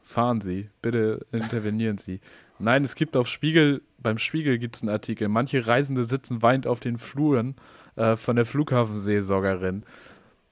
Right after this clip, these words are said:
Wo ich auch mal anmerken möchte, wieso sind so Seelsorger immer Pfarrerinnen?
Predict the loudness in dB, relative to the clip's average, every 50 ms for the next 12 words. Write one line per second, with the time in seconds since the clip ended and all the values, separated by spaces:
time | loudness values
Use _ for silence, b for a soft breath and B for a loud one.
0 | _ _ _ -8 -2 0 2 2 2 2 2 4 4 4 4 4 2 2 4 4
1 | 4 4 4 2 0 0 0 0 2 0 0 0 0 B B B B B B B
2 | B B _ _ _ _ _ _ _ _ _ _ _ _ _ _ _ _ -12 -6
3 | -2 0 2 4 6 6 6 6 4 4 4 2 0 0 0 2 4 6 6 6
4 | 6 6 6 6 8 8 8 6 6 4 2 2 2 4 4 4 4 4 4 2
5 | 0 -2 -8 -4 -2 0 2 2 2 2 2 2 0 0 0 -4 -4 -6 -10 -12